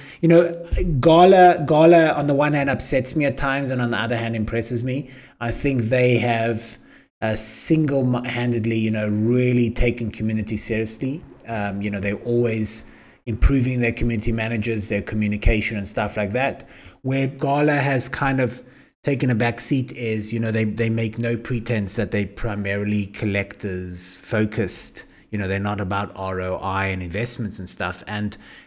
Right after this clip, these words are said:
um, when it comes to their own games, I think they've been very good, very good.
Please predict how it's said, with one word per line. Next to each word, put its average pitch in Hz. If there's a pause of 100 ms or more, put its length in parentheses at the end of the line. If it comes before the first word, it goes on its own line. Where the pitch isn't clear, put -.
(180)
um, 127 (760)
when 147
it 147
comes 175
to 175
their 151
own 160
games, 170
I 127
think 143
they've 127
been 120
very 120
good, 113 (960)
very 127
good. 113